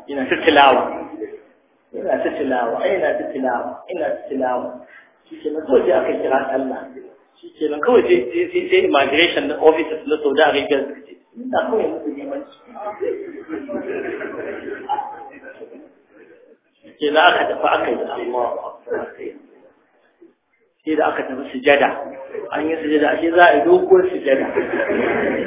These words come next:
Kawai da aka yi sujada, kawai ba sai liman ya silale ba.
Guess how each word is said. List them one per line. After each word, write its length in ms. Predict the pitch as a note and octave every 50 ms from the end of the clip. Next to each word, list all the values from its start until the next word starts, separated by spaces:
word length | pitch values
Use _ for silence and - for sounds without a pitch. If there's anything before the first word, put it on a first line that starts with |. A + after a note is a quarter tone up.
| - - - - - - - - - - - - - - - - - - - - - - - _
Kawai 280 | - - F3+ F#3+ F#3 E3+
da 140 | D#3+ D3 D#3+
aka 120 | - E3
yi 100 | E3+ D#3 -
sujada, 400 | - C#3 E3 E3 D#3 C#3+ C#3+ -
kawai 200 | - F#3+ F3+ D3+
ba 120 | D3+ C#3 -
sai 160 | - E3+ F3
liman 320 | E3 D#3+ D#3 D#3+ D#3+ D#3
ya 80 | D3+ D#3
silale 460 | - - E3 D#3+ D3 C#3 C#3 D3 D3
ba. 120 | D3+ F3